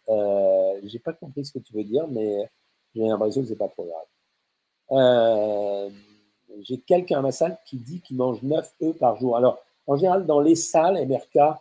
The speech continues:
les gens qui disent manger neuf œufs par jour, la plupart du temps, c'est qu'ils prennent beaucoup d'œufs, de blancs d'œufs,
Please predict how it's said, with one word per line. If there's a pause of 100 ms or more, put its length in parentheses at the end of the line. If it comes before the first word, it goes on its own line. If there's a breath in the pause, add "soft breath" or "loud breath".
(360)
les
gens
qui
disent
manger
neuf
œufs
par
jour,
la
plupart
du
temps,
c'est
qu'ils (100)
prennent
beaucoup
d'œufs, (380)
de
blancs
d'œufs,